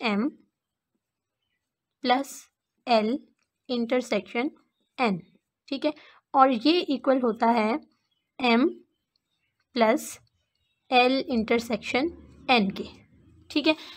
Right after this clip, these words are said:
तो ये आपके पास थ्योरम की स्टेटमेंट है। इस, अ, वेक्टर स्पेसेस में से जो भी क्वेश्चंस आए हुए थे, mostly जो हैं वो सब के सब यहाँ पर क्या थे, आपके पास थ्योरम्स की स्टेटमेंट्स थी, ठीक है। अगर तो आपको थ्योरम्स की स्टेटमेंट्स आती थी तो आप जो है वो आसानी के साथ ईजीली जो है वो इनके, अ,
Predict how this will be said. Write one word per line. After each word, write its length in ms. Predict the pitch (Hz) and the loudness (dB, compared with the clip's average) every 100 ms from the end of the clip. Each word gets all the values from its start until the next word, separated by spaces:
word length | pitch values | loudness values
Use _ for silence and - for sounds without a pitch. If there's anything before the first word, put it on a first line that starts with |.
| - | -6
तो 60 | 302 | 0
ये 140 | 277 | 2
आपके 200 | 285 302 | 2 2
पास 180 | 302 302 | 2 2
थ्योरम 220 | 285 254 | 2 2
की 120 | 262 302 | 2 0
स्टेटमेंट 460 | - 233 233 262 | 2 2 2 0
है। 120 | 294 311 | 2 4
इस, 260 | 311 - 277 | 2 0 2
अ, 120 | 277 | 2
वेक्टर 300 | 262 254 294 | 4 2 2
स्पेसेस 360 | 294 277 269 254 | 0 -2 -2 -2
में 80 | 262 | -2
से 140 | 294 | -2
जो 200 | 220 269 | 0 2
भी 240 | 285 294 285 | 4 4 2
क्वेश्चंस 460 | 262 247 262 247 | 2 2 2 4
आए 100 | 240 | 6
हुए 140 | 240 240 | 4 4
थे, 140 | 285 | 2
mostly 540 | 247 233 247 - 277 247 | 2 2 0 -2 -2 0
जो 100 | 269 | 2
हैं 100 | 226 | 2
वो 120 | 233 | 0
सब 220 | 240 226 | 0 -2
के 120 | 262 | 0
सब 180 | 247 233 | 0 0
यहाँ 160 | 226 220 | 2 0
पर 120 | 233 | 0
क्या 200 | 226 233 | 2 2
थे, 120 | 233 | 4
आपके 180 | 233 233 | -2 -4
पास 180 | 233 262 - | -4 -4 -2
थ्योरम्स 360 | 269 285 277 | 4 4 4
की 160 | - 285 | 2 0
स्टेटमेंट्स 520 | - 285 285 285 - | 0 0 0 -2 -4
थी, 260 | - 208 202 | -8 -8 -6
ठीक 160 | - 254 | -4 -2
है। 60 | 302 - - - - | -2 -4 -18 -4 0
अगर 200 | 262 285 | 4 4
तो 120 | 294 | 6
आपको 280 | 269 - 269 | 6 4 -2
थ्योरम्स 340 | 269 254 247 | 2 2 0
की 100 | - | -6
स्टेटमेंट्स 520 | 247 240 226 240 226 - | 0 2 2 -2 -4 -2
आती 300 | 240 226 262 262 | 0 0 -2 -2
थी 180 | 277 | -2
तो 100 | 269 | 4
आप 140 | 240 214 | 4 4
जो 120 | 233 | 2
है 60 | 233 | 2
वो 100 | 233 | 4
आसानी 380 | 240 294 285 294 | 4 4 4 4
के 100 | 294 | 4
साथ 260 | 254 233 | 6 6
ईजीली 360 | 233 214 240 240 | 6 2 2 4
जो 100 | 240 | 4
है 80 | 220 | 4
वो 180 | 254 - - - - | 0 -4 -14 -18 -2
इनके, 400 | 247 226 240 233 | 2 4 6 6
अ, 160 | 233 | 6